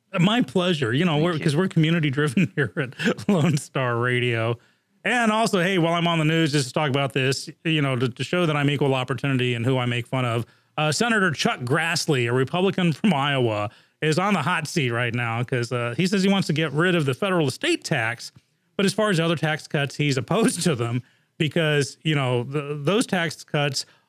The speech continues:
Speaker 1: only benefit people who want to, quote, "waste their money on booze or women or movies." Dick, I ask you, what else is there to waste our money on, my friend?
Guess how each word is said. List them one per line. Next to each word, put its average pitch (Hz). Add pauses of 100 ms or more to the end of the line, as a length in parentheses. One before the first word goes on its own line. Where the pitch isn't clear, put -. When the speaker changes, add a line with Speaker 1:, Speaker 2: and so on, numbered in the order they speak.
(120)
Speaker 1:
only 180
benefit 160
people 151
who 139
want 139
to, 127
quote, 190
"waste 170
their 170
money 175
on 135
booze 226
or 139
women 196
or 156
movies." 135 (320)
Dick, 165
I 170
ask 180
you, 95 (460)
what 180
else 170
is 123
there 147
to 143
waste 135
our 156
money 98
on, 85
my 87
friend? 98